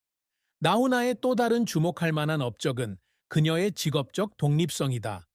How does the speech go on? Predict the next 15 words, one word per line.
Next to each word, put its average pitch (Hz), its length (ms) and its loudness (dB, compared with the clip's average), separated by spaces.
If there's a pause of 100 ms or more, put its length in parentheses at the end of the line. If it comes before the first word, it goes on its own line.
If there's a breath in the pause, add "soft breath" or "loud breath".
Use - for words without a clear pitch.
(440)
그는 185 340 2 (260 soft breath)
대형 165 420 0
매니지먼트 170 680 -2
회사에 165 480 0
의존하기보다는 147 1040 -2 (360)
자신만의 151 600 0
길을 156 280 -2
개척해 131 640 -6 (300)
직접 240 460 0
쇼를 170 360 -2
프로듀싱하고 208 840 -2 (260)
자신의 156 520 -2
음악 180 300 0
활동을 156 460 -2
관리했습니다. 139 1000 -2